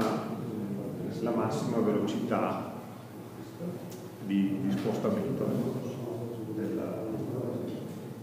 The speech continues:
dei carrelli, dunque la massima velocità a cui vado a far girare il motore.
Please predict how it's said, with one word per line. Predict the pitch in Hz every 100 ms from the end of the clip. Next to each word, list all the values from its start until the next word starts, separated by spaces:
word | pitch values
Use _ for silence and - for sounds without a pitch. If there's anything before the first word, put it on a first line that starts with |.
| - - - - - - - - - - - - -
dei | 107
carrelli, | - 110 110 98 107
dunque | 92 92
la | 101
massima | 104 107 110 -
velocità | 107 135 139 139
a |
cui | - 135 143
vado | 143 143 - - - - 120
a |
far | 117 -
girare | 98 - -
il | -
motore. | - - - -